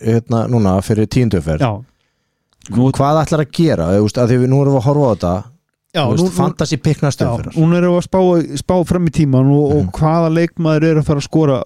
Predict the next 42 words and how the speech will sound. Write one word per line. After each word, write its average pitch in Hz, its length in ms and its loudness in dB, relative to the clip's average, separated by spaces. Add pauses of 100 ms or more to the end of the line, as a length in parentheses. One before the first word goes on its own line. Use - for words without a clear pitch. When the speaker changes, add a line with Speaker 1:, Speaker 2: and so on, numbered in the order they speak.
(120)
Speaker 2:
skora 135 460 0
í, 131 220 2
í, 123 440 0
í - 20 -2
næstu 123 240 0
leikjum. 120 320 0 (160)
Speaker 1:
Mhm. 87 260 -2 (180)
Speaker 2:
Og 123 360 0
ég 127 320 0
ætla 165 140 -4
að - 140 -12
halda 156 380 -2
því, 135 140 0
ég 156 80 2
ætla 170 120 -2
ekki - 80 -2
að 170 60 -4
ta-, 170 180 0
ég - 100 0
ætla 165 160 0
ekki 160 120 0
að 147 280 0
breyta 156 200 -2
liðinu 120 240 0
mínu. 113 220 -2 (220)
Speaker 1:
Mhm. 92 240 0 (340)
Speaker 2:
Ég 117 80 -2
ætla 101 200 -4
að 101 80 -8
bre-, - 200 -10
breyta 123 300 -2
það - 20 -4
kannski 123 340 -2
hérna 123 400 0
upp, 135 140 0 (140)
uppstillingunni. 131 600 -2 (1000)
En 120 160 0
ég 143 480 0
er 165 140 2
að 156 280 -2
veðja 160 360 2
á 139 200 0